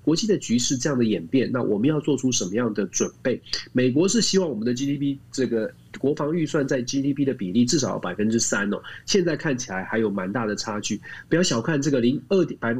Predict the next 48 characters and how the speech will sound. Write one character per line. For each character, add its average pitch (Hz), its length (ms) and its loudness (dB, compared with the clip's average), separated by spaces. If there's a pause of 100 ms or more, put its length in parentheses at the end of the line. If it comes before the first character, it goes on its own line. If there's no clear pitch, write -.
我 127 80 0
们 131 100 4
现 180 140 2
在 170 80 2
百 113 160 -4
分 120 100 2
之 151 120 0
二 160 80 2
点 107 200 0
三 127 160 -2
到 135 120 -2
百 101 160 -4
分 104 80 -4
之 117 80 -2
三， 120 240 -4
好 101 160 -6
像 147 180 -2
只 113 100 -10
差 123 200 -4
零 107 160 -8
点 98 180 -6
七 110 260 -4
哦， 98 120 -2 (240)
这 170 100 2
是 165 140 2
数 151 320 2
十 113 260 0
亿、 135 260 2 (280)
数 190 200 4
百 87 380 -4
亿 160 160 4
的 113 160 0
金 131 260 2
额 104 120 2
哦。 87 240 -6 (680)
这 165 120 2
是 156 40 4
很 143 140 4
可 127 140 0
怕、 135 180 -6
很 120 160 2
可 123 160 0
观 151 180 0
的 143 80 2
金 135 240 2
额。 95 200 0
当 143 140 0
然， 120 160 2